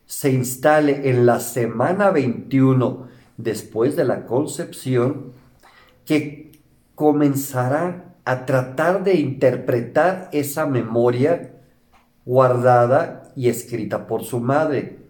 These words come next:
O sea, esta información recién heredada. Por lo que todo problema, si es que lo hay,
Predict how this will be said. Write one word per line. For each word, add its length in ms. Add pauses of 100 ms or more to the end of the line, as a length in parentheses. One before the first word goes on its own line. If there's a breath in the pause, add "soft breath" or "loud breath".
(600 soft breath)
O 120
sea, 500 (600)
esta 300
información 1000
recién 720
heredada. 800 (680 soft breath)
Por 240
lo 260
que 440 (380)
todo 420
problema, 760
si 480
es 180
que 140
lo 220
hay, 280